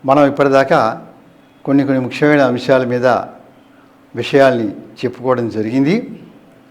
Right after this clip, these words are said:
అయితే ఇప్పుడు సంభాషణలో చమత్కారం ఎలా ఉంటుంది, అలాగే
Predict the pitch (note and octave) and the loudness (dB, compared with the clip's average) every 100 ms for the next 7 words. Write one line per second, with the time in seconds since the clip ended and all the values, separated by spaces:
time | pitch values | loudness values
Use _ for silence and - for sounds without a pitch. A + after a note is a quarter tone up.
0 | _ _ - E3 F3+ G3 C3 B2+ E3+ - | _ _ -4 -2 2 2 4 2 -2 -6
1 | - - _ _ _ _ _ _ _ - | -20 -20 _ _ _ _ _ _ _ -16
2 | - E3+ D#3 A2+ G#2+ - - - _ _ | -12 -4 -2 -2 -4 -10 -20 -20 _ _
3 | - C3+ E3+ F#3 G3 F3+ F3 E3+ E3+ E3+ | -6 -2 2 6 6 4 2 4 2 0
4 | B2 E3+ E3+ F3+ F3+ D#3 C#3+ C3+ A#2+ A#2+ | -2 0 4 6 6 6 6 4 0 -4
5 | A#2 A#2+ - - _ _ _ _ _ _ | -6 -8 -16 -20 _ _ _ _ _ _
6 | _ _ _ _ - C#3 F#3 F#3+ G3+ C#3 | _ _ _ _ -2 4 6 6 4 4
7 | A#2+ E3+ | 2 -4